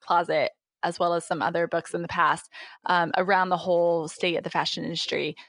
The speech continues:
She explained fast fashion and what it was, so what the problem is. And then we went all the way up to Courtney Carver, who did Project three three three and,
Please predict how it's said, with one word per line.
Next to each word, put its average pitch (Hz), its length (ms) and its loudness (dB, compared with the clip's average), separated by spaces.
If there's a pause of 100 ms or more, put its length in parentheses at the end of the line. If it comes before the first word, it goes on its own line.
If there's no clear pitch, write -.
She - 220 -4
explained 185 520 -2
fast 156 300 -2
fashion 226 380 2
and 175 100 -2
what 151 140 0
it 143 120 0
was, 226 380 4
so - 160 -4
what 156 140 -2
the 147 80 -4
problem 208 420 0
is. 196 300 0 (340)
And 196 160 -2
then 190 380 2 (100)
we 180 560 -2
went 180 180 0
all 185 140 2
the 190 60 0
way 196 180 2
up 190 220 2
to 180 560 0
Courtney 185 320 -2
Carver, 175 500 2
who 185 440 0
did 180 460 0
Project 175 540 -2
three 190 160 -2
three 220 220 -2
three 202 480 0
and, 196 500 -2